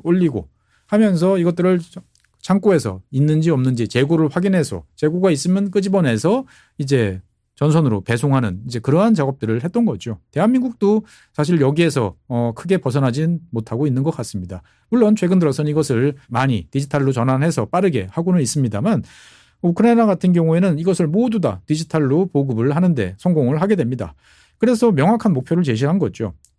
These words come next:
전선에서 요구가 나오면 무조건 이십사 시간 내에 최전선까지 가게 된다. 만들어야 된다라는 거죠. 즉 창고에서 최전선까지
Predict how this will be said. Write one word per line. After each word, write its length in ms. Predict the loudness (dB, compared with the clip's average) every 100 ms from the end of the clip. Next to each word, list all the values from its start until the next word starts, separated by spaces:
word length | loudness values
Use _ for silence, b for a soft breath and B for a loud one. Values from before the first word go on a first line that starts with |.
| -2
전선에서 540 | 2 4 4 2 2
요구가 320 | 0 0 -2
나오면 500 | -2 -2 0 0 -2
무조건 400 | 0 0 2 0
이십사 480 | 2 2 0 0 -2
시간 280 | 0 0 0
내에 240 | 0 0 0
최전선까지 760 | 2 2 0 0 -2 -2 -6
가게 200 | -4 -4
된다. 380 | -2 -2 -4 -6 _ _ _
만들어야 320 | -2 2 2
된다라는 640 | 0 -2 -4 -4 -2 0 0
거죠. 360 | -2 -8 -12 -4
즉 180 | -4 -2
창고에서 760 | 0 0 0 0 0 0 -2
최전선까지 1000 | -2 -2 0 -2 0 -2 -2 -2 0 -2